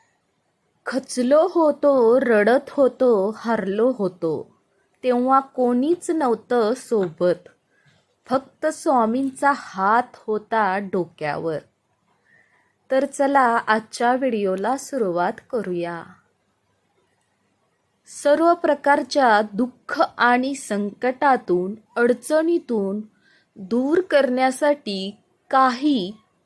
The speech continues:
उपाय आणि तोडगे सांगणार आहे, जे आषाढी एकादशीच्या दिवशी स्त्री आणि पुरुषांनी आवर्जून करायचे आहे.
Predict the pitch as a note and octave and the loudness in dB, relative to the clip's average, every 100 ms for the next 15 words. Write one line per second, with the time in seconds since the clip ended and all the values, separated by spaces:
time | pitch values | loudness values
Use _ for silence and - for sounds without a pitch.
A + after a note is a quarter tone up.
0 | - A3+ - B3+ C4 D#4 - B3+ C4 C#4 | -12 -12 0 2 4 2 2 0 -2 -6
1 | - A3 F#3 F3 G#3 B3 C#4+ A3 F3 F3 | 0 2 2 -2 -4 -4 -4 -4 -4 -6
2 | F#3 - F#3+ D#3 F3+ E3 - _ _ _ | -6 -4 -6 -6 -10 -10 -12 _ _ _
3 | _ _ _ _ - F3 B3+ C#4 A3+ G3 | _ _ _ _ -20 -8 0 4 4 2
4 | - - A3+ G#3 B3 C4 D#4 - A3 A3 | -2 -2 -2 0 2 2 0 -2 0 0
5 | G#3+ B3+ A3 B3 - B3+ A#3+ B3+ A#3+ G3+ | 0 -2 2 0 0 -6 -4 0 0 0
6 | C4+ D#4+ D#4+ - F#3+ F3 G#3+ _ _ _ | -4 -4 -4 -10 -10 -10 -12 _ _ _
7 | _ - - - C4 C#4+ D#4+ - A#3 A3+ | _ -16 -12 -4 -2 -2 -4 0 2 2
8 | C4 C4+ B3 G#3+ G3+ B3+ C4+ C#4 G#3+ F#3+ | -4 -8 -6 -6 -4 -2 0 -2 -4 -6
9 | A3 _ A3+ G#3 G3 B3+ D4 A3+ B3+ F#3 | -10 _ 0 0 2 2 0 -2 -2 -2
10 | A#3 B3+ A#3 F#3+ F3 F3+ - A#3+ - - | -4 -6 -4 -2 -2 -4 -6 -6 -6 -4
11 | E3+ - F3 | -4 -6 -14